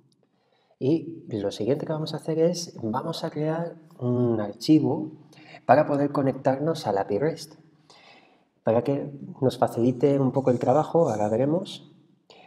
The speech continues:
Entonces nos vamos a S R C y en S R C vamos a crear un nuevo archivo que podemos llamar como global punto J S. Y este global no es más que, bueno,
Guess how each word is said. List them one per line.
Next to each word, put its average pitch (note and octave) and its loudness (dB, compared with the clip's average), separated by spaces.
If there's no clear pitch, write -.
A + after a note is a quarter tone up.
Entonces G#2 -4
nos G#2 -2
vamos C#3 -2
a C3 -4
S B2+ -4
R A2+ -4
C F#3 -4
y A#2+ -4
en A#2+ -2
S B2+ -4
R C#3 -4
C E3+ -4
vamos A2+ -8
a A#2+ -8
crear A#2 -2
un A2+ -2
nuevo A2 0
archivo D#3 0
que A2+ -2
podemos A2 -4
llamar A2 -4
como G#2 -4
global D3 0
punto A#2 0
J B2 -2
S. E3+ -4
Y C#3 4
este D#3 2
global F3+ 2
no C3 2
es C3+ -2
más E3 -2
que, D3 -2
bueno, - -18